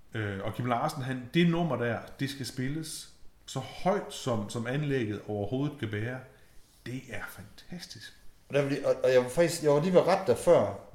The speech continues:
Speaker 2: øhm, men turde ikke gøre det.
Speaker 1: <laughs>
Speaker 2: Fordi du, jeg synes, du er klogere end mig. Jeg ved sådan, du har en bedre hukommelse. Men, men seks hundrede toogfirs A,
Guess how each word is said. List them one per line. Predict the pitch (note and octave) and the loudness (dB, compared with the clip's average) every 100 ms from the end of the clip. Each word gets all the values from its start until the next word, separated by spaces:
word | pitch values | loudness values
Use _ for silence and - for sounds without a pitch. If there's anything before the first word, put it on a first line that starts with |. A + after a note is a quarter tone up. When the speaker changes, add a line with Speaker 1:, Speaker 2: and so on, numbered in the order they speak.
| - | -2
Speaker 2:
øhm, | G#2+ G#2+ G#2+ G#2 G2+ G#2 G#2 - _ - _ - - _ _ - - - _ _ | 2 4 2 0 -2 -6 -8 -14 _ -20 _ -20 -20 _ _ -20 -20 -20 _ _
men | A#2+ | -8
turde | A2+ - G3 | -6 4 6
ikke | F3 - | 6 8
gøre | C3 D3 | 10 10
det. | A#2 F2+ - - - - - | 8 0 -6 -8 -6 -8 -10
Speaker 1:
<laughs> | - - - - B3 | -20 -20 -20 2 4
Speaker 2:
Fordi | A#2+ C3+ C3 | 4 4 2
du, | A#2+ C#3 C3+ | 2 2 6
jeg | B2+ B2+ | 4 2
synes, | D#3 | -2
du | D3+ | -6
er | C3+ | -2
klogere | D#3+ E3 | 2 2
end | C#3 | 2
mig. | C3+ | 0
Jeg | B2+ | 0
ved | D3 C#3 | 0 -2
sådan, | C#3 A#2+ | -2 -4
du | B2+ C3 | -6 -8
har | B2+ C#3+ | -4 -2
en | |
bedre | C#3+ D3+ | 0 0
hukommelse. | D3+ D#3 A2+ B2+ C3+ - - - - | 0 -4 -4 -6 -8 -12 -16 -16 -12
Men, | B2+ C3+ C#3 | -6 -4 0
men | C#3 | 2
seks | G3 F#3+ | 2 4
hundrede | F3 F3 | 4 4
toogfirs | D3+ D#3 - | 4 2 0
A, | E3 F3 | 4 4